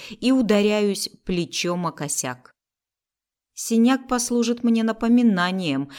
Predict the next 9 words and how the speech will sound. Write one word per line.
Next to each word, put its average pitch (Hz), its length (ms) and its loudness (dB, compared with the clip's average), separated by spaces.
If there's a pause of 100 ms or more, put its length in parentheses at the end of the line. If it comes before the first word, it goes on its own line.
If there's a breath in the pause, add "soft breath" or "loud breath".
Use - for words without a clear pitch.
(160 loud breath)
не 226 200 8
делать 165 520 2
два 165 260 0
дела 220 420 2
одновременно. 180 920 -4 (1120)
На 214 260 4
лестнице 277 540 2
горит 226 400 0
свет. 165 560 -4